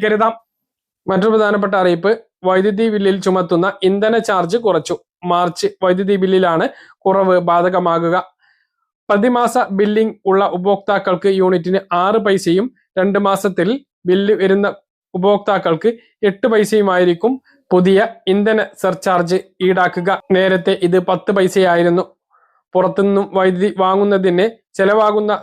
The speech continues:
തുക തിരിച്ചു പിടിക്കാൻ കെ എസ് ഇ ബി സ്വന്തം നിലയിൽ ഈടാക്കിയിരുന്ന ചാർജാണ് കുറഞ്ഞത്. വൈദ്യുതി റെഗുലേറ്ററി കമ്മീഷൻ ഉത്തരവ് പ്രകാരം ഈടാക്കിയിരുന്ന ഒൻപത് പൈസ കഴിഞ്ഞ മാസം ഒഴിവാക്കിയിരുന്നു.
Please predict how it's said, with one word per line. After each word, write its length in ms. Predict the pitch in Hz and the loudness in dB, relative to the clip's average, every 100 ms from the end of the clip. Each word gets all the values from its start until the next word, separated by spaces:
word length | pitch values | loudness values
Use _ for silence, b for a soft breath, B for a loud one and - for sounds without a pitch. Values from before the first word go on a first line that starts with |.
| - | -6
തുക 140 | 185 185 - - | -2 -2 -4 -6
തിരിച്ചു 280 | 196 190 226 | -6 -6 -4
പിടിക്കാൻ 340 | 202 175 190 220 - | -2 -2 -4 -4 0
കെ 120 | 196 220 | 2 2
എസ് 140 | 226 | 0
ഇ 40 | 196 | -4
ബി 80 | 190 254 b b - | -4 -8 b b -2
സ്വന്തം 300 | 208 226 254 240 | 0 2 2 2
നിലയിൽ 280 | 226 226 220 - 185 | 4 2 -2 -4 -2
ഈടാക്കിയിരുന്ന 640 | 214 208 208 208 175 185 202 - | -2 -2 -4 -2 0 -2 -4 -4
ചാർജാണ് 560 | 185 185 196 208 190 180 233 - | -2 0 0 0 0 0 -2 -2
കുറഞ്ഞത്. 400 | 170 170 170 190 - _ _ _ _ _ - | 0 0 0 -2 -6 _ _ _ _ _ 0
വൈദ്യുതി 360 | 180 180 175 202 185 | 0 0 -2 -2 -2
റെഗുലേറ്ററി 460 | 180 196 190 190 190 | 0 0 0 -2 0
കമ്മീഷൻ 360 | 190 196 180 190 175 | 0 0 0 -2 -4
ഉത്തരവ് 260 | 170 196 190 | -2 0 0
പ്രകാരം 380 | 190 175 170 190 254 - 196 | 0 0 0 -2 -4 0 2
ഈടാക്കിയിരുന്ന 760 | 220 226 226 214 214 185 170 226 B B B B 190 | 2 0 0 -4 0 0 0 -4 B B B B -2
ഒൻപത് 340 | 214 247 247 240 | 0 2 0 0
പൈസ 280 | 220 180 160 240 - - | 0 0 0 -4 -4 -4
കഴിഞ്ഞ 280 | 196 202 247 208 | 0 0 0 0
മാസം 280 | 170 160 277 - | -2 -2 -4 -2
ഒഴിവാക്കിയിരുന്നു. 760 | 180 180 170 170 175 180 175 196 | 0 2 2 -2 -2 0 0 -2